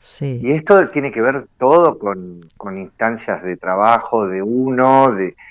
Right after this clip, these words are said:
Speaker 2: instancias, este, de lo personal, de su historia, de, de qué cosas se han acelerado en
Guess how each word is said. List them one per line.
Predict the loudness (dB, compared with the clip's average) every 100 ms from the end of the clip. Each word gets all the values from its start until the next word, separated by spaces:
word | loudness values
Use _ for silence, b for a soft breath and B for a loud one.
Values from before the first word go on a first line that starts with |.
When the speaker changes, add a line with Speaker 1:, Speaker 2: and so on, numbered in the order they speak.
| B
Speaker 2:
instancias, | -14 -14 -2 0 0 -2 0 2 0 -8 b b -14
este, | -14 -8 -4 -2
de | -2
lo | -4
personal, | -4 -6 -2 4 6 4
de | 0 -4
su | -10
historia, | -16 0 4 4 4 4 4 2 B _ _ _ _
de, | -12 -6 -4 -2 -4 -8 -18 _ _ _ _ _ _ _
de | -2 0
qué | 2
cosas | 2 2 2 -4
se | 0 0
han | 0
acelerado | -4 -4 -6 2 6 6 4 2 -2 -6 -14
en | -20